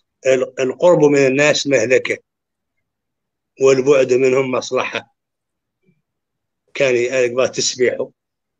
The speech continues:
و-، ويقبل كت-، قرآنه، ويصلي على الرسول، ويقبل أوراد اللي، اللي يتمكنوا من الشيء.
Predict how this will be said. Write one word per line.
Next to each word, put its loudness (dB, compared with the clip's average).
و-، -2
ويقبل 0
كت-، -8
قرآنه، -2
ويصلي 0
على 0
الرسول، -2
ويقبل -2
أوراد 0
اللي، -10
اللي 2
يتمكنوا -2
من -4
الشيء. -6